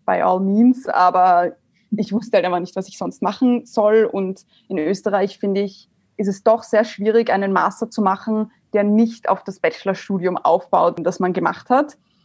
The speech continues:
Also ich hätte auch zum Beispiel nicht mal den Master in Publizistik machen können oder in irgendeinem anderen Fach, Philosophie, Psychologie, was auch immer, was mich interessiert hätte. Das geht ja hier nicht, was ich extrem schade finde.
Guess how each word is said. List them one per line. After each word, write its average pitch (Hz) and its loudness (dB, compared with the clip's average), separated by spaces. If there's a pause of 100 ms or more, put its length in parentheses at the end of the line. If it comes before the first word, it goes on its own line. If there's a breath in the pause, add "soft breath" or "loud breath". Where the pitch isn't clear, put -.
(180)
Also 190 0
ich 196 0
hätte 190 2
auch 190 -4
zum 190 -10
Beispiel 196 -4
nicht 196 -4
mal 190 0
den 180 -4
Master 185 -2
in 190 -4
Publizistik 202 -4
machen 208 -2
können 202 -2
oder 202 4
in 190 4
irgendeinem 185 2
anderen 208 2 (120)
Fach, - -4
Philosophie, 202 0 (340)
Psychologie, 196 0
was 196 0
auch - -6
immer, 185 0
was 190 -6
mich - -8
interessiert 190 -4
hätte. 190 0
Das 190 -8
geht 175 0
ja 165 6
hier - -2
nicht, 170 -6
was 190 -4
ich - -16
extrem 185 -2
schade - 0
finde. - -2